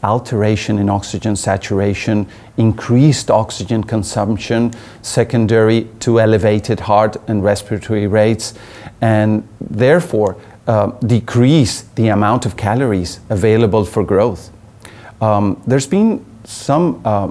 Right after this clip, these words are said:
evidence, uh, publicated lately, and a recently published Cochrane review showed, um, a clear trend for better growth and neurodevelopment,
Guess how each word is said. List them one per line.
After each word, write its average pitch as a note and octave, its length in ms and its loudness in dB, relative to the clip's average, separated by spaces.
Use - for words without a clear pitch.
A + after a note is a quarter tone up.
evidence, A#2+ 640 -2
uh, F#2+ 280 -2
publicated G2+ 720 -4
lately, G#2+ 400 0
and A#2 120 2
a A2+ 40 0
recently D3+ 480 0
published C#3 540 -2
Cochrane C3+ 420 0
review A#2 400 2
showed, A#2 560 -2
um, G2+ 320 -2
a A2 80 -4
clear D3+ 220 0
trend D3 320 0
for A2 160 -4
better B2 320 2
growth B2 520 -2
and A#2+ 340 2
neurodevelopment, A2+ 1080 0